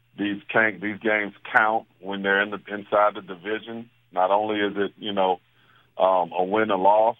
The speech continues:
but when you lose in your division, it definitely can have two times the impact or implications to you making the playoffs. So you gotta look at that like, hey, we gotta be prepared. And what we saw yesterday was just a,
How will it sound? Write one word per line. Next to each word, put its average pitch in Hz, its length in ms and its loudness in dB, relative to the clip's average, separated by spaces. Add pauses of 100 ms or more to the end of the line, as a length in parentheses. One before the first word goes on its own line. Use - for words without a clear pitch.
(140)
but 90 180 -6
when 95 140 -8
you 92 100 -12
lose 101 300 -6
in 95 120 -8
your 95 120 -4
division, 113 720 -6 (120)
it - 120 -14 (100)
definitely 104 420 -2
can 92 220 -12
have 92 320 0 (400)
two 131 120 -6 (120)
times 104 360 2
the 98 60 -8 (100)
impact 107 400 0
or 90 120 -10
implications 101 800 -8
to 101 60 -10
you 95 160 -8
making 95 240 -4
the 82 60 -12
playoffs. 101 480 2 (760)
So 131 140 0
you 135 120 -4
gotta 147 240 0
look 113 200 -10
at 107 100 -10
that 101 300 -2
like, 98 240 -4 (200)
hey, 117 300 -4 (240)
we 127 100 -8
gotta 101 220 2
be 98 160 -12
prepared. 131 560 -4 (540)
And 98 180 -2
what 123 160 0
we 147 160 -8
saw 107 180 2
yesterday 98 560 -6
was 87 280 -10 (460)
just 107 200 -2 (120)
a, 80 280 -6